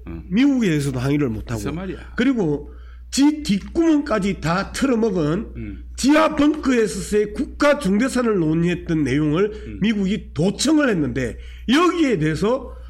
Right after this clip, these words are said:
Speaker 2: 항의가 아니라
Speaker 1: 응.
Speaker 2: 협의를 하겠다? 그리고 국익 부합이라는 그 이야기를 하는데, 그게 왜 국익 부합하고 무슨 상관이 있습니까?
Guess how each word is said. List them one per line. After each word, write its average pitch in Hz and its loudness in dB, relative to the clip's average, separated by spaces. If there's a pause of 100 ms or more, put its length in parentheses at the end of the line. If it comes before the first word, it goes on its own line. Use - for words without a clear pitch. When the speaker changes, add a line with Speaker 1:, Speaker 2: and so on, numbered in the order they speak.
Speaker 2:
항의가 339 4
아니라 160 -2 (100)
Speaker 1:
응. - -10
Speaker 2:
협의를 349 2
하겠다? 190 -2
그리고 208 -2
국익 339 0
부합이라는 165 0
그 135 0
이야기를 127 -2
하는데, 117 -8 (440)
그게 294 4
왜 226 2
국익 320 0
부합하고 151 0
무슨 226 2
상관이 294 2
있습니까? 147 -4